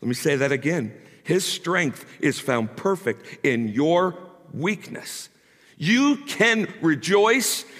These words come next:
and you can actually smile at your weakness right now,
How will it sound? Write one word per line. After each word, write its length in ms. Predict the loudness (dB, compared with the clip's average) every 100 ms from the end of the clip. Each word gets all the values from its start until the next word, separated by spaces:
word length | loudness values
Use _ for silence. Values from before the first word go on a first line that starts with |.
| 0
and 200 | 2 2
you 300 | 0 2 2
can 260 | 4 2 2 2
actually 640 | 4 4 0 -2 2 2 0
smile 760 | -4 -4 2 4 6 4 2 0 -2
at 300 | 0 2 2
your 120 | 2 2
weakness 640 | 0 -2 -2 -2 -2 -2
right 320 | 0 0 2
now, 360 | 0 2 2